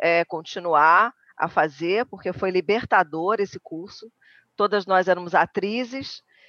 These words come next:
e quando a gente, quando eu vi que eu podia rir de mim mesma, né, ser ridícula, achar esse lugar, fazer o outro rir ainda, eu falei, "É isso que eu quero pra minha vida." E aí é isso, aí a gente saiu desse curso,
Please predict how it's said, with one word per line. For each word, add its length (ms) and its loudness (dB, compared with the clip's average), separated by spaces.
e 800 -6
quando 200 0
a 20 0
gente, 240 -10
quando 200 0
eu 100 4
vi 100 -8
que 80 -4
eu 60 4
podia 340 2
rir 300 -2
de 100 -10
mim 180 -6
mesma, 520 0
né, 160 0
ser 240 0
ridícula, 880 0
achar 440 4
esse 180 -2
lugar, 540 4
fazer 320 4
o 60 2
outro 440 4
rir 300 -4
ainda, 600 0
eu 300 -2
falei, 300 0
"É 80 2
isso 120 0
que 60 -10
eu 60 -4
quero 200 0
pra 140 -4
minha 180 -2
vida." 640 -2
E 80 2
aí 260 6
é 180 8
isso, 260 4
aí 100 6
a 60 4
gente 180 -8
saiu 240 4
desse 240 -10
curso, 800 -6